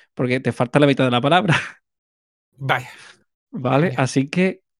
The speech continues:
Speaker 1: eh, vamos a ver qué tal sale este. Así que, si no entendéis azul, pues, perdón. ¿Vale?
Speaker 2: Culpa de Discord.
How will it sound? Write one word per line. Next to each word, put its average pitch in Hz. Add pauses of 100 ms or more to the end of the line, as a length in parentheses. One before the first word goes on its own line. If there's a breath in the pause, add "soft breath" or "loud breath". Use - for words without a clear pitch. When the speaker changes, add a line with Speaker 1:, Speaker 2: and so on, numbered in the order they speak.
(180)
Speaker 1:
eh, 127
vamos 131
a 131
ver 139
qué 147
tal 123
sale 113
este. 107
Así 123
que, 104 (320 soft breath)
si 131
no 127
entendéis 156
azul, 185 (840)
pues, 120
perdón. 117 (920)
¿Vale? 113
Speaker 2:
Culpa 165
de 131
Discord. 127